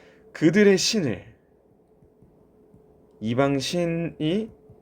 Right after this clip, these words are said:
유입되게 되는 거죠. 그러니까 동맹 관계에 있기 때문에 이방 신을 가지고 오는 것도 칼같이 자르지 못했고, 그들의 지속적인 요구가 결국에는 이 솔로몬과 이 나라를 집어삼키게 됐다라는 겁니다.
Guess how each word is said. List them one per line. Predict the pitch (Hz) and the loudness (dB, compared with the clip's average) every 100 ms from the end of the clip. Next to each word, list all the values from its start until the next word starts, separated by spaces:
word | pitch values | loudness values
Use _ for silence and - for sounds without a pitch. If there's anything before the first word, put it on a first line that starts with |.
| - | -4
유입되게 | 127 180 220 - 131 120 123 113 - | -2 0 -2 -2 -2 0 -2 -4 -8
되는 | 104 98 92 | -8 -8 -10
거죠. | 82 - - _ _ - _ _ - - - _ _ _ _ _ - | -16 -20 -20 _ _ -20 _ _ -20 -20 -20 _ _ _ _ _ -10
그러니까 | 143 | -6
동맹 | 143 156 226 220 | 2 6 6 6
관계에 | 196 175 | 4 4
있기 | 135 135 | 0 -2
때문에 | 143 139 135 151 | -4 -4 -2 -2
이방 | 139 107 127 170 | -2 -2 -2 -4
신을 | 160 185 170 | -4 -4 -2
가지고 | 151 107 110 143 135 | -2 -2 0 0 0
오는 | 110 113 | 0 -2
것도 | 107 - 165 185 - - - - | -4 -4 -4 -6 -8 -20 -20 -6
칼같이 | 208 202 185 - | 0 2 0 -2
자르지 | - 123 123 127 | -4 0 0 0
못했고, | 101 - 101 - 180 185 - _ _ - | -6 -8 -12 -12 -12 -12 -16 _ _ -10
그들의 | 190 202 190 | -2 2 2
지속적인 | - 170 185 - 165 151 | 0 -4 -2 0 0 0
요구가 | 110 104 127 143 | -2 -4 -4 -2
결국에는 | - 151 185 208 170 143 196 214 _ _ _ _ | 2 2 4 2 2 0 -2 -4 _ _ _ _
이 | 113 110 92 101 - | -6 -4 -6 -12 -14
솔로몬과 | - 185 196 170 143 135 | -2 2 4 2 2 2
이 | 120 127 | 2 0
나라를 | 104 104 110 165 226 | -2 -2 0 0 -2
집어삼키게 | - 117 120 - 185 - 143 127 123 - - - | -6 -4 -4 -6 -12 -10 -4 -2 -2 -8 -20 -16
됐다라는 | - - 98 87 87 92 | -16 -8 -8 -8 -12 -14
겁니다. | 85 - - | -18 -20 -20